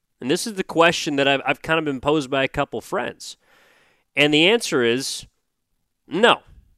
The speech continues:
they're not clutch. But they're not as unclutch as you might think. Right now, they're fifteen and sixteen in clutch games, games decided by five points in the final five minutes.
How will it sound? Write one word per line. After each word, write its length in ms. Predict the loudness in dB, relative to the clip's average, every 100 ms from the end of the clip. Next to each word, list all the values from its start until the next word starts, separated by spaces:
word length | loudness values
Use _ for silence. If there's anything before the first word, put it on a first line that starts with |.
| -20 -20 -4
they're 220 | 6 6
not 260 | 8 4 0
clutch. 640 | 0 0 0 -4 -12 -14 _ _ _ _ -20 0
But 480 | 8 8 8 0 -12 -14 _ _ _ _
they're 240 | -2 2 6
not 280 | 6 6 6
as 380 | 4 4 -4 -8 _ _
unclutch 680 | 4 6 4 2 4 4 2
as 300 | 2 2 2
you 40 | 2
might 280 | 4 2
think. 520 | -2 0 2 0 -8 -20 _ _ _ 2
Right 200 | 2 4
now, 180 | 2 4
they're 240 | 2 2
fifteen 680 | 0 -4 -4 -4 -6 -2 0
and 180 | -2 -2
sixteen 840 | -2 -2 -4 -4 -6 -8 -10 -18 _ _ _ _ _ _ _ _ _
in 640 | 2 6 8 6 4 -2 -6 _ -12
clutch 360 | -4 -4 0
games, 400 | 4 4 4 -4
games 240 | -4 -4 -4
decided 340 | 0 2 2
by 280 | 2 2 0
five 400 | -4 -2 0 0
points 300 | -4 -6 -4
in 20 |
the 80 | -8
final 300 | -2 0 0
five 260 | 0 0 0
minutes. 380 | -6 -8 -14